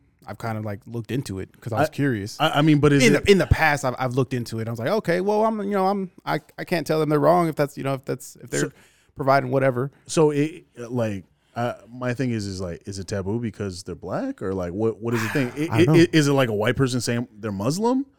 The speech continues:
Speaker 1: I don't know.
Speaker 2: Like, like, you don't, you don't see that
Speaker 1: That's
Speaker 2: very
Speaker 1: what I'm,
Speaker 2: often.
Speaker 1: that's
Speaker 2: You know
Speaker 1: what
Speaker 2: what I
Speaker 1: I'm,
Speaker 2: mean? Like,
Speaker 1: that's what
Speaker 2: it
Speaker 1: I'm confused too. Like,
Speaker 2: Yeah,
Speaker 1: I
Speaker 2: that,
Speaker 1: was like,
Speaker 2: that's
Speaker 1: it's
Speaker 2: what I'm saying. I don't
Speaker 1: insane.
Speaker 2: understand.
Speaker 1: Because there's an extreme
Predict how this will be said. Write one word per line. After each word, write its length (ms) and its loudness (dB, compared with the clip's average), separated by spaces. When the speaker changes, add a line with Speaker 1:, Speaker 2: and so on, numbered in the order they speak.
Speaker 1:
I 100 -16
don't 100 -14
know. 60 -2
Speaker 2:
Like, 260 -2
like, 220 -8
you 100 0
don't, 220 -4
you 140 -8
don't 180 -2
see 120 0
that 160 4
Speaker 1:
That's 120 0
Speaker 2:
very 100 4
Speaker 1:
what 20 6
I'm, 100 4
Speaker 2:
often. 40 -2
Speaker 1:
that's 160 0
Speaker 2:
You 80 8
know 60 10
Speaker 1:
what 60 6
Speaker 2:
what 40 6
I 20 6
Speaker 1:
I'm, 40 6
Speaker 2:
mean? 80 4
Like, 100 8
Speaker 1:
that's 100 0
what 60 4
Speaker 2:
it 40 4
Speaker 1:
I'm 40 0
confused 360 -6
too. 160 -4
Like, 140 -4
Speaker 2:
Yeah, 180 4
Speaker 1:
I 40 0
Speaker 2:
that, 120 0
Speaker 1:
was 80 -8
like, 120 -10
Speaker 2:
that's 100 -4
Speaker 1:
it's 60 -2
Speaker 2:
what 60 0
I'm 40 -2
saying. 140 -2
I 60 0
don't 80 0
Speaker 1:
insane. 120 -4
Speaker 2:
understand. 180 -14
Speaker 1:
Because 240 0
there's 200 2
an 80 -4
extreme 960 0